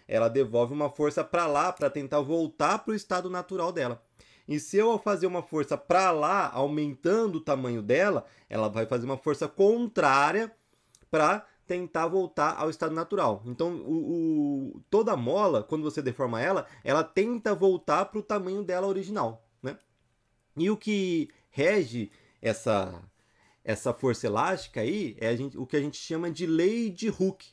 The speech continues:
né? Hooke, na verdade, foi um, um cientista, né? E foi ele que, que pensou nessa formulazinha aqui pra força que a mola faz, né? Ó, essa lei afirma que quando se aplica uma força sobre uma mola, ela se deforma,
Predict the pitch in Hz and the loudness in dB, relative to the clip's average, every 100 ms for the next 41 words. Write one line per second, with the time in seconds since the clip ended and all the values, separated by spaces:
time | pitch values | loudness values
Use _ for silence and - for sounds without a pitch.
0 | - 185 - _ 202 202 202 196 196 160 | -6 -6 -6 _ -2 -2 -2 0 0 0
1 | 165 185 - 175 175 156 175 160 180 175 | -2 -4 -4 -4 -2 -4 -6 -6 -8 -8
2 | 190 202 196 208 - - _ 226 - 190 | -12 -6 -4 -4 -8 -20 _ -10 -2 2
3 | 170 196 190 185 208 - _ _ _ - | 2 0 -6 -8 -8 -10 _ _ _ -16
4 | 160 202 202 - 175 175 _ _ - 160 | -2 0 0 0 -2 -2 _ _ -6 -4
5 | 165 175 175 175 175 143 147 147 - 143 | -2 0 0 0 -2 -2 -2 -4 -4 -6
6 | - 151 - 135 139 151 160 143 139 139 | 0 -2 0 -2 -2 -4 -4 -4 -2 -4
7 | 165 - 107 87 - 123 113 92 _ _ | -4 -4 -4 -6 -6 -4 -4 -6 _ _
8 | _ _ _ _ 135 143 185 156 120 - | _ _ _ _ -4 0 2 0 -2 -6
9 | 110 113 180 117 - 147 170 113 120 - | 2 4 4 2 0 0 2 -2 -8 -2
10 | 165 220 208 180 165 143 113 107 120 117 | 0 2 0 -4 -4 -4 -4 -6 -6 -6
11 | - 98 - 101 107 101 120 123 139 190 | -6 -10 -8 -10 -8 -4 -2 0 4 4
12 | 131 95 - _ _ _ _ - 147 165 | 4 0 -8 _ _ _ _ 2 4 2
13 | - 175 202 202 170 113 98 98 | -2 0 0 4 6 6 4 -6